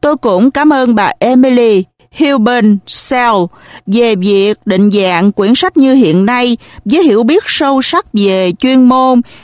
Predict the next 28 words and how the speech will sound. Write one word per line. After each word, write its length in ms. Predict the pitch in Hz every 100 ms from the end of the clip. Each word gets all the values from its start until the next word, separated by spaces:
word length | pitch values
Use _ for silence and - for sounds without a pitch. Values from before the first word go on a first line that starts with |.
| -
và 180 | 190 185
ông 300 | 208 233 226 -
John 440 | 240 254 233 180 - - - - _ -
Banvin 880 | 202 254 247 226 202 262 247 185 - _ _
đã 200 | 190 208
có 320 | 220 233 247
những 280 | 370 254 214
đóng 160 | 277 339
góp 180 | 202 -
vô 180 | 240 226
giá 400 | 208 233 247 359
về 480 | 349 202 196 190 185 -
biên 380 | 196 247 269 262
tập 300 | - 190 165 -
và 340 | 185 202 190 190
sự 200 | 170 196
hướng 300 | 254 320 370
dẫn 300 | 165 165 311
thành 240 | 294 185
thạo 360 | 226 185 170 190
không 200 | 294 226
mệt 200 | 196 175
mỏi. 460 | 185 160 156 247 370 _ _ _ _ _ _ - _
Tôi 140 | 320
cũng 360 | - 240 208 294
cảm 220 | 330 359
ơn 160 | 285 254
ông 280 | 254 240